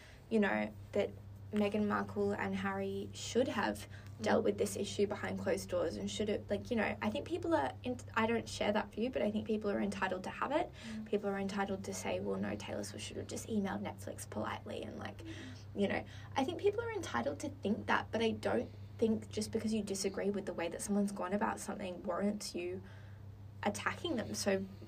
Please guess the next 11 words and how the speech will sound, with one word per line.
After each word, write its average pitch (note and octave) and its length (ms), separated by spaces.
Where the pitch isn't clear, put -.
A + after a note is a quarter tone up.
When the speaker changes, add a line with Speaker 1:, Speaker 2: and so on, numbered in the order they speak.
Speaker 1:
like, G3 260
Speaker 2:
No, A#3+ 240
we're A3+ 120
very A3+ 220
good G3+ 200
at - 120
cancel F#3+ 300
culture - 360
these C#3 200
days. - 520
Speaker 1:
Yes. G#3+ 400